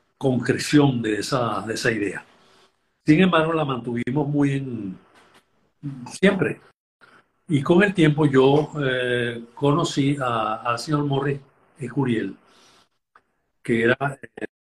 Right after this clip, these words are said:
nacido en Curazao, de una familia muy distinguida allá en, eh, en la isla,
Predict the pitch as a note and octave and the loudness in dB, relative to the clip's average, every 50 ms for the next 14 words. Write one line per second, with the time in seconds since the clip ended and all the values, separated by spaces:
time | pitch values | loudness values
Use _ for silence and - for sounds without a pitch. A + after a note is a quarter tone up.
0 | _ - G#2+ G#2 A2 - - A#2+ A#2 A#2 A#2 D3+ C#3+ D3+ D3+ - E3 D#3 C3+ C3 | _ -14 -12 -10 -10 -6 -4 -4 -4 -2 2 2 4 4 4 4 4 4 4 2
1 | - - - _ _ _ _ _ - A#2+ A2 A2+ B2 A#2 A2 G#2+ - A2+ A2 A2+ | 2 -2 -4 _ _ _ _ _ -8 -6 -4 -2 -2 -4 -4 -6 -10 -10 -8 -6
2 | G#2+ G#2+ A#2 A#2+ A#2+ A2+ G#2+ G#2+ G#2 G#2 G2 G2+ G2+ G2+ A2 A2 A2 A#2 A2+ - | -6 -4 -4 -2 -4 -4 -4 -6 -8 -10 -14 -18 -14 -10 -8 -4 -4 -4 -4 -2
3 | C3 A#2+ A2+ A#2 A#2 A#2+ B2+ C3 - - _ - _ _ _ _ _ _ _ _ | -2 0 2 2 4 2 2 -2 -4 -14 _ -20 _ _ _ _ _ _ _ _
4 | - - G#2+ G2+ G2+ G2+ G#2 G#2+ A2 A2 G#2+ G#2+ G#2 G#2 G2+ G2+ G#2 G#2 A2+ A#2 | -14 -12 -8 -6 -6 -6 -6 -8 -8 -6 -6 -6 -6 -6 -8 -8 -6 -4 -2 0
5 | B2 B2 A2+ - C3+ D3+ D#3 D#3 | 0 0 0 0 0 -2 -2 -2